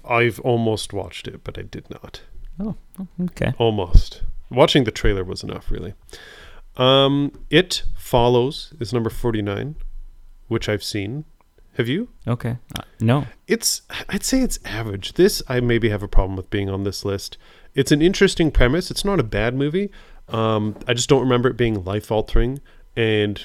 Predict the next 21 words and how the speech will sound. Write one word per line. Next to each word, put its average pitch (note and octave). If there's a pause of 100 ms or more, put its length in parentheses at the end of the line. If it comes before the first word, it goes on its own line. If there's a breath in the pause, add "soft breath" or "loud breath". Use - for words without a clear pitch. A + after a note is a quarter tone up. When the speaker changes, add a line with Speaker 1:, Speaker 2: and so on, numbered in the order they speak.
Speaker 1:
when A#2
I A2+
walked A#2
away, G#2+
I G#2+
wasn't G#2
changed G#2+
as G#2
a G#2+
human G#2
being G#2
or G2
said, F#2+
"This G#2+
is - (180)
so G#2+
unique G#2+
or F#2
well G2
done." C3 (300)
So A2